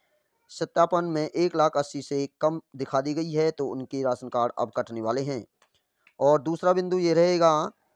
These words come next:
कि अब मैं थोड़ा पेन चेंज कर लेता हूँ, जब बताता हूँ आपको। दूसरा बिंदु होगा कि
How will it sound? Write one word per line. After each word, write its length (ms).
कि 180
अब 160
मैं 220
थोड़ा 220
पेन 260
चेंज 240
कर 80
लेता 200
हूँ, 100
जब 120
बताता 300
हूँ 140
आपको। 480
दूसरा 280
बिंदु 260
होगा 360
कि 360